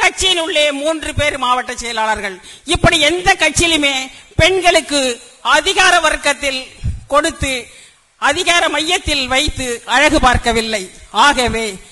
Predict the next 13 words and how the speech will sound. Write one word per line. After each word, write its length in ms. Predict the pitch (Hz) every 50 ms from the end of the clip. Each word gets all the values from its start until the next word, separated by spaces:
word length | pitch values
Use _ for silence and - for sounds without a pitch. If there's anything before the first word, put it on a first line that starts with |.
| - - - _ - 247
எம்முடைய 300 | 294 302 294 277 262 247 240 208 -
தலைவர் 500 | 277 302 320 311 285 262 247 240 226 220 214 - - - _ - _ _
பெண் 280 | 427 359 359 403 415 392 339 277
விடுதலையின் 680 | 311 339 349 330 311 302 294 302 285 269 277 269 269 247 - -
போராளி, 640 | 277 294 302 302 294 285 - 247 247 247 247 247 233 208 202 - - - _ _ -
பெண் 200 | 294 339 359 349 302
விடுதலையின் 580 | 311 330 349 320 320 320 311 302 294 285 254 285 262
போராளி. 540 | 285 311 330 311 294 277 269 262 262 254 233 202 185 - - - _ - 247 294
அவர் 220 | 339 330 320 285 269 277
வழியில் 440 | 285 311 330 339 311 302 277 247 220 202 - - - - 247
நாம் 260 | 277 311 339 339 294 277
மறுபடியும் 640 | 381 320 349 349 320 320 330 330 320 339 311 302 - - - - - - - - - - - - 233
மனு 180 | 277 320 370